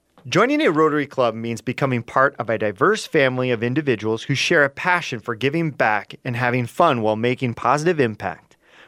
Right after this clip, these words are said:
With projects and events that enrich your community, there's something for everyone,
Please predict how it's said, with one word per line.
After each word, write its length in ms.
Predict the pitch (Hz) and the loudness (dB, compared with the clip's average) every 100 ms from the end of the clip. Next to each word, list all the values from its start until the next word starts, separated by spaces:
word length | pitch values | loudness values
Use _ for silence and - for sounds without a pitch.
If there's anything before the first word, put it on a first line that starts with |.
| - | -2
With 240 | 180 233 - | 0 0 2
projects 480 | 175 160 156 170 | 2 4 0 -2
and 100 | 180 | 0
events 540 | 175 127 120 127 - - | 2 2 0 -2 -10 -6
that 120 | 120 117 | 0 0
enrich 420 | 117 117 151 - | 0 0 0 0
your 120 | 214 | -2
community, 560 | 202 147 110 107 117 127 - - - - | 0 -2 -2 -2 -4 -6 -20 -20 -20 0
there's 220 | 151 151 | 2 2
something 460 | - - 214 202 143 | 2 2 2 2 0
for 180 | - - | 0 0
everyone, 540 | 170 170 123 92 85 | 0 2 0 -2 -12